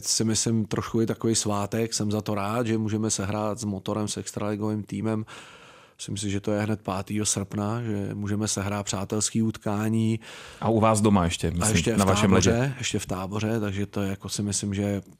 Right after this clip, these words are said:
Speaker 1: veliký plus pro naše fanoušky, že nemusí nikam cestovat, budou to mít doma. A uvidíme, jak to bude vypadat. Samozřejmě je to,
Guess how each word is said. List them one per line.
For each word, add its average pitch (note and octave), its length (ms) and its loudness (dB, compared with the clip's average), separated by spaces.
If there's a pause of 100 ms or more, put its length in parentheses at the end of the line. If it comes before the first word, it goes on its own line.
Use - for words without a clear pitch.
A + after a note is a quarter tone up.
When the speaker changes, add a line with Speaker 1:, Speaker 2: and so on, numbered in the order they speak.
(100)
Speaker 1:
veliký G2 340 -6
plus G2+ 360 -4
pro G#2+ 200 -4
naše G#2 240 -4
fanoušky, A2 580 -2
že A2 180 2 (400)
nemusí A2+ 320 2
nikam A2+ 280 0
cestovat, A#2 320 0
budou A#2 220 2
to A#2+ 100 0
mít B2 160 2
doma. A#2+ 420 2 (440)
A G#2+ 180 0 (360)
uvidíme, D3 380 6
jak C3+ 120 2
to C#3 100 2
bude D3 140 6
vypadat. A#2+ 460 4
Samozřejmě A2+ 460 2
je A#2 100 2
to, A2+ 280 2